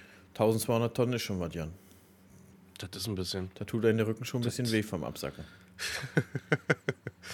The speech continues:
Speaker 2: Sackt dir selber ab alles
Speaker 1: Ja,
Speaker 2: komplett?
Speaker 1: ja, ja.
Speaker 2: Ja. In welchen?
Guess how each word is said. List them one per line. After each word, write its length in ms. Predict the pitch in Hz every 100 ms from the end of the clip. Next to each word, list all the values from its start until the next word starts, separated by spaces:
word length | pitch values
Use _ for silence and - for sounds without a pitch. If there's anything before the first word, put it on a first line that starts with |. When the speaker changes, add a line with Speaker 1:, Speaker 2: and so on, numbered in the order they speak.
| - - - - -
Speaker 2:
Sackt 300 | - 110 -
dir 80 | 107
selber 320 | 95 120 175
ab 140 | 180
alles 240 | 190 214 -
Speaker 1:
Ja, 40 |
Speaker 2:
komplett? 400 | 190 190 190 277
Speaker 1:
ja, 120 | - - - - - - - - - - -
ja. 60 | 113
Speaker 2:
Ja. 120 | - - -
In 160 | 113 107
welchen? 480 | 123 - 160 165